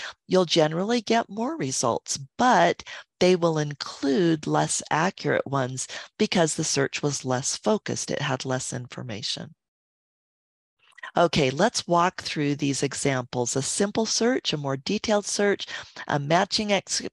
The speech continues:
expected information search, and a film search.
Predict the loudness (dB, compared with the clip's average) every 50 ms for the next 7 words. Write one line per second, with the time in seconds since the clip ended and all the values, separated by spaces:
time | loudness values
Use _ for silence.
0 | -4 -4 -4 -4 0 0 0 0 0 -2 -2 -2 -4 -4 -4 -2 -2 0 0 0
1 | -2 -2 -2 0 0 0 0 0 -2 -8 -8 -6 -4 -4 -4 -4 -6 -4 -4 -4
2 | -4 -4 -8 _ _ _ _ -6 -6 -4 -4 -6 -6 -6 -4 -4 -4 -4 -6 -8
3 | -8 -10 -12